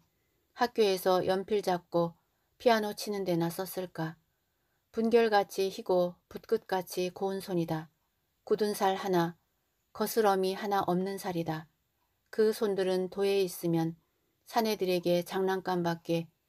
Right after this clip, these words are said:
아니 되는 손이다. 오곡이 되고 백과가 되고 피륙이 되고 하는 농촌 여자의 손.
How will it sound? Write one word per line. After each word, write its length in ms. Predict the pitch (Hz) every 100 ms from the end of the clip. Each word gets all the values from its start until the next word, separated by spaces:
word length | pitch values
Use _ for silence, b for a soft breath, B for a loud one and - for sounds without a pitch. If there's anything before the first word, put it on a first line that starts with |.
| _
아니 320 | - 185 185
되는 320 | 185 185 180 180
손이다. 500 | 196 185 175 156 - _ _ _ _ _ _ -
오곡이 520 | 208 214 214 190 190
되고 440 | 190 185 175 180 180
백과가 460 | 185 - 190 185
되고 400 | 175 165 165 160 - _ _ _ -
피륙이 420 | 262 233 208 196
되고 340 | 180 175 175
하는 340 | 180 196 185 180
농촌 500 | 185 185 196 190 -
여자의 380 | 175 180 175
손. 300 | 170 180 160